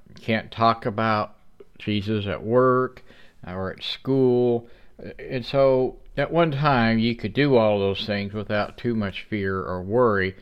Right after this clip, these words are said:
uh, about losing your job or what your neighbor might say to you or whatever. But that's what we're gonna talk about today, actually. We're gonna talk about broadcasting the seed,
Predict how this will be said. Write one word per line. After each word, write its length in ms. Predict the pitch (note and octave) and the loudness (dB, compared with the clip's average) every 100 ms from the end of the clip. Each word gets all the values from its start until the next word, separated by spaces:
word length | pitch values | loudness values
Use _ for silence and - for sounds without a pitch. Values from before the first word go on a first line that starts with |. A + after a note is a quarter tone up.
| - - - - - - | -18 -20 -20 -20 -20 -18
uh, 80 | A#1+ | -12
about 300 | C#2+ F#2 G#2 | -8 -2 0
losing 380 | A2 A#2 G#2+ G#2+ | 2 2 2 0
your 100 | G#2 | -2
job 480 | G2 G2+ F#2+ F#2 F#2 | -4 -4 -2 -2 -2
or 200 | G2 G2 | -4 -4
what 160 | G2 | -6
your 120 | G2 G2 | -6 -4
neighbor 380 | G2 G2+ G2 | -2 -2 -4
might 380 | G2 F#2+ F#2+ - - - - - | -4 -4 -6 -12 -20 -20 -20 -14
say 340 | - F#2+ F#2+ | -8 -6 -6
to 200 | F#2 G2 | -8 -6
you 260 | F#2+ F2+ F2+ | -4 -2 -4
or 140 | E2+ | -6
whatever. 460 | E2+ E2+ F2+ E2+ F2+ | -8 -4 -4 -4 -4
But 440 | G2+ C#3+ - - - - - - - - - _ - | 2 2 2 -8 -20 -20 -20 -20 -20 -20 -20 _ -4
that's 280 | C#3+ D#3 | -2 0
what 140 | A3 - | -2 -2
we're 100 | A3+ | 0
gonna 160 | A#3+ | -2
talk 300 | F#3 - C#4+ | -2 -2 -2
about 320 | - B2 F#2+ - | -2 0 -2 -2
today, 300 | G2 F#2+ F#2 | -6 -4 -4
actually. 420 | F2+ - A#2 C3+ | -6 -6 -6 -4
We're 140 | C#3+ | -4
gonna 140 | A#2+ A2+ | -6 -4
talk 260 | B2+ C3 | -4 -4
about 280 | B2+ G#2+ - | -2 -4 -2
broadcasting 840 | A2+ A#2 A2 - G#2+ G#2 - G2 F#2+ | 0 0 -2 -4 -4 -4 -6 -6 -6
the 80 | |
seed, 540 | F2+ - D#3+ G#3+ A#3+ | -4 0 2 2 0